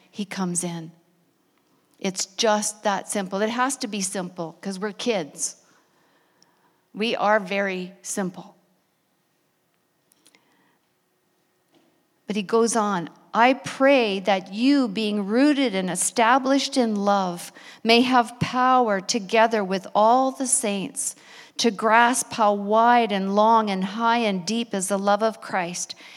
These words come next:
and to know this love that surpasses knowledge, that you may be filled to the measure of all the fullness of God."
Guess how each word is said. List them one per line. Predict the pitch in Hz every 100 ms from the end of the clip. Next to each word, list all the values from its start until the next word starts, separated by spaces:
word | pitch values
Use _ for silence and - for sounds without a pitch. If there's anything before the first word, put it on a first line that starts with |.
| - -
and | - 233 226
to | - 233
know | 214 214 226 240 269 285
this | 285 220 185 -
love | 180 170 165 160 180 - - _ _ _
that | - 202 -
surpasses | - 196 180 - 240 220 220 - 202 180 - - _
knowledge, | 190 185 185 175 - - - - _ _ _ - - - - -
that | 170 240 269 -
you | 220 240 285
may | 262 254
be | 196 196
filled | - - - 285 277 233 190
to | - 190
the | 190
measure | 196 214 240 254 220 180
of | 175 175 -
all | 220 240 240
the | 208 190
fullness | 185 - 220 220 220 214 208
of | - 190 185
God." | 180 180 170 160 156